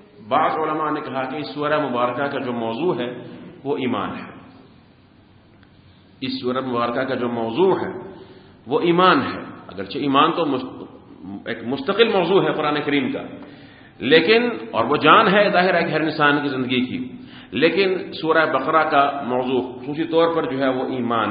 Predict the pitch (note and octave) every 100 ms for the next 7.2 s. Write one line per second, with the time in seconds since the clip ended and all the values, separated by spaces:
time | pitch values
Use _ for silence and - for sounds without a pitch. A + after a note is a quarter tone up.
0 | G2 F#2 F2+ - A#2 A#2+ A#2+ A#2 C3 C3+
1 | B2+ A2+ A2+ B2 A#2 A#2 - - - -
2 | - - A2+ B2 - - - C#3+ D#3+ -
3 | D3+ D#3+ D#3+ C#3+ C3 C3 D#3+ D3 C3+ A2+
4 | B2 D3+ D3 B2+ C#3 C#3 B2 A#2+ - C3
5 | C3 D3+ D#3 C3+ C3 C3 C3+ A2+ A2 C3
6 | A#2+ C3+ D3 D#3 A#2+ C3 A#2+ C3+ D3 C3
7 | A#2